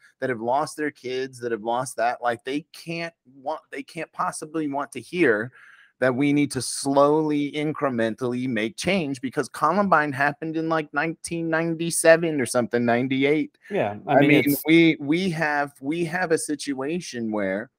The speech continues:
Speaker 1: people are getting weapons of war, like you're saying,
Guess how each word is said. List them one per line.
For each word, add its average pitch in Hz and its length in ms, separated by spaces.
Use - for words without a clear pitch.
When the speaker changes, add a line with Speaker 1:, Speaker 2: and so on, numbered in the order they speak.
Speaker 1:
people 160 460
are 127 140
getting 120 340
weapons 143 400
of 156 160
war, 113 380
like 98 260
you're 131 80
saying, 123 560